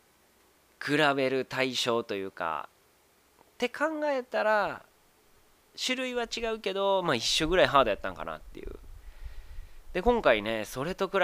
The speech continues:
べてどうやったんやろうってなったら、やっぱり、うーん、なんかこ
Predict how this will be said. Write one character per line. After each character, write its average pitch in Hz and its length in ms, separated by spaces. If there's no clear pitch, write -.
べ 139 80
て 123 80
ど 131 140
う - 20
や 131 80
っ - 100
た 113 120
ん - 20
や 110 60
ろ 104 120
う - 20
っ - 20
て 101 80
な 95 120
っ - 120
た 104 80
ら、 98 140
や 95 100
っ - 20
ぱ 202 120
り、 120 360
う 127 40
ー - 20
ん、 123 720
な 117 100
ん 131 80
か 110 120
こ 95 380